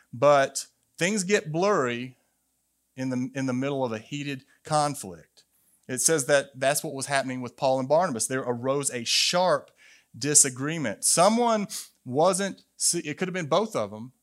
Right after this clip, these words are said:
Somebody wasn't seeing things rightly and, and as they really were. And so, as we saw in our passage, they separated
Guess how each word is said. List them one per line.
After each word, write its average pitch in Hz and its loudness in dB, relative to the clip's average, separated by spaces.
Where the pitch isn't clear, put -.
Somebody 240 2
wasn't 202 2
seeing 196 2
things 139 -4
rightly 113 0
and, 110 -8
and 127 -6
as 127 0
they 135 -2
really 139 -2
were. 110 -6
And 110 -4
so, 117 -4
as 113 -10
we 113 -12
saw 123 -2
in 107 -4
our 101 -6
passage, 147 -4
they 120 -10
separated 120 -4